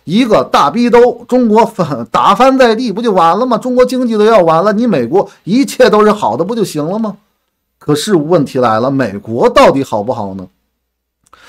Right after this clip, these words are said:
都在给中国啊这个经济开药方啊，都在给中国的经济开病例。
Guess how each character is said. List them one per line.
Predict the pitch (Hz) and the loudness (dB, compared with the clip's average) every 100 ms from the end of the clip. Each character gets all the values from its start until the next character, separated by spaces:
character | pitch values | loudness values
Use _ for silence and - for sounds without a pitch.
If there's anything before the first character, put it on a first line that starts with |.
| _ - | _ 2
都 | 294 | 2
在 | 226 170 | 4 0
给 | 127 95 | 0 -6
中 | 117 254 254 175 | -6 -2 0 0
国 | 139 143 | 0 0
啊 | 165 127 | 0 0
这 | 170 131 | -2 -2
个 | 123 110 | -2 -4
经 | 104 170 175 | -4 -2 -2
济 | 127 - | -6 -8
开 | - | 0
药 | 175 135 | 2 2
方 | - 175 | 2 0
啊， | - 240 - | 0 -4 -2
都 | - 240 | 0 2
在 | 208 | 2
给 | 160 123 | 0 -2
中 | 240 233 | -2 0
国 | 214 | 0
的 | |
经 | 202 214 214 | 0 -2 -4
济 | - | -4
开 | - 214 | -2 0
病 | 220 175 | 0 -2
例。 | 262 143 | -4 -6